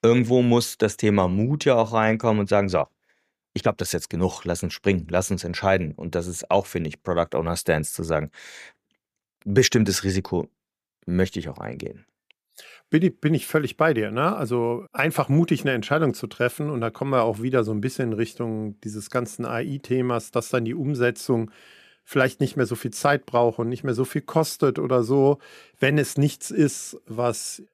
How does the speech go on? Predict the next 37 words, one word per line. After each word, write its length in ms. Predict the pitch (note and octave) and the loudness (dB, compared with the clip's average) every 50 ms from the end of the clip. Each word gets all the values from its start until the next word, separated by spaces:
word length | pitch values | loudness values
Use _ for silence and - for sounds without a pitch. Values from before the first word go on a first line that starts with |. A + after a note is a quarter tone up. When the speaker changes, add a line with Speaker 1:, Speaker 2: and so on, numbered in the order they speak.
| _ _ _ | _ _ _
Speaker 2:
wir 140 | C3 B2 | 2 2
nicht 160 | B2+ C3 - - | 2 2 0 0
wieder 180 | C#3 C3 B2 | 2 2 2
zurückdrehen 720 | - - B2 B2 E3+ E3+ - - A#2 B2+ C3 B2+ B2 B2 A2 | 2 0 2 2 2 0 0 0 2 4 4 6 4 2 0
können, 580 | - - C3+ C3 C3 C3+ C3 B2+ B2+ C3+ E3+ - _ _ _ | 2 2 2 4 4 2 0 0 -2 -4 -8 -12 _ _ _
kann 200 | - - B2+ C3+ | -4 -4 -2 -2
ich 140 | C3 - C3+ | 0 -2 -2
auch 220 | - - - - | -4 -4 -6 -8
mehr 440 | - B2 A#2+ B2 B2+ C#3 C#3+ C#3+ C#3 | -4 0 2 4 6 6 6 6 4
jetzt, 500 | C3 A#2 A#2+ B2 B2+ B2+ - - - - | 4 4 4 4 2 2 0 -8 -14 -10
glaub 340 | - B2 A#2+ A2+ A#2 A#2 A#2+ | -6 -4 -2 -2 -2 -2 -2
ich, 180 | A#2 - - C#3+ | -4 -6 -4 -6
einfach 240 | C3 B2 - B2 | -4 -4 -2 0
mal 120 | A#2+ B2 A#2+ | 0 0 0
eine 120 | A#2+ A#2 | 0 -2
Entscheidung 440 | A2+ A2+ A2 - C3 B2+ B2 B2 A2 | -4 -6 -2 2 2 2 2 0 -2
treffen, 380 | - - B2+ A#2+ - - B2+ B2+ | -2 0 -2 -2 0 -2 -6 -4
um 160 | - A#2+ A2 | -4 -4 -2
Sachen 260 | B2 A#2+ - B2 A#2 | -2 -2 -2 -2 -2
auszuprobieren, 880 | - C3 B2+ - - C3 G#2+ - - A2+ A2+ B2 B2 B2+ A#2+ A#2+ A2+ A2 | 0 0 -2 0 -2 -4 -4 -4 -6 -6 -4 0 2 2 2 0 -2 -4
wie, 180 | A#2+ A#2 A2 - - - - - _ _ | -4 -6 -6 -8 -16 -20 -20 -20 _ _
wie 100 | - C#3 | 0 0
ist 160 | C#3 - - | 0 2 0
denn 140 | C#3+ B2+ A2+ | 0 0 2
hinterher 440 | A2 C3 C#3 - C3+ A#2+ A#2 A#2 A#2 | 0 -2 0 0 2 2 4 2 2
das 200 | A#2 G#2+ - - | 0 -2 -2 -4
Ergebnis 580 | - A#2+ A#2 C#3+ E3+ E3+ - D#3 C#3 B2+ - | -6 -2 2 2 2 2 2 0 0 0 0
oder 180 | D3 C3+ C3 A#2+ | 0 2 2 2
so, 160 | A#2 C#3+ C#3 | 4 4 2
aber 160 | C3 A#2 A#2 | 2 2 2
das 160 | A#2 A#2 A2+ - | 0 0 0 0
sind 120 | C#3 C#3 | -2 -2
nochmal 220 | C#3 B2 A#2+ A#2 | 0 0 0 0
ganz 200 | A2+ A#2 A2+ A#2 | 0 -2 -2 -2
andere 300 | - A#2+ C#3 E3 D#3+ A#2+ | -4 -4 -2 0 0 0
Diskussionen. 580 | G#2+ A2 G#2+ - - - - - B2 B2 C#3 D3+ - - - - - - - - _ _ _ _ | 0 -2 -4 -6 -10 -14 -10 -6 -4 -4 -4 -6 -10 -16 -20 -20 -20 -20 -20 -20 _ _ _ _
Ich 320 | E3 F3 E3 - - - | 2 2 2 0 -8 -16